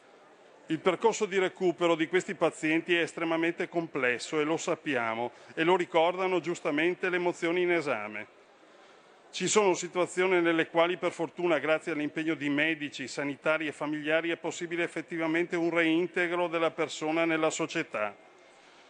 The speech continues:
In altri casi, invece, l'entità dei danni subiti è troppo elevata e si rende indispensabile una sint-, un'assistenza continua in tutte le fasi della vita quotidiana.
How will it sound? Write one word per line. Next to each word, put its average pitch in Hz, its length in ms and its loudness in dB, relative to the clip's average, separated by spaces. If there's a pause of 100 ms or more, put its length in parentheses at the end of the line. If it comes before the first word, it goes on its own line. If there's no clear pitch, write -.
(240)
In 160 160 6
altri 202 300 2
casi, 143 640 -2
invece, 143 840 -4
l'entità 170 560 0
dei 175 180 0
danni 170 280 0
subiti 139 680 -6 (280)
è 165 120 -4
troppo 185 320 0
elevata 123 720 0
e 151 140 -2
si 180 160 -2
rende 180 260 2
indispensabile 156 1200 -2 (260)
una 170 200 2
sint-, 160 340 -2 (140)
un'assistenza 165 880 0
continua 156 800 0 (360)
in 170 180 0
tutte 208 320 0
le 180 100 0
fasi 160 360 0
della 165 180 0
vita 156 260 -6
quotidiana. 120 720 -8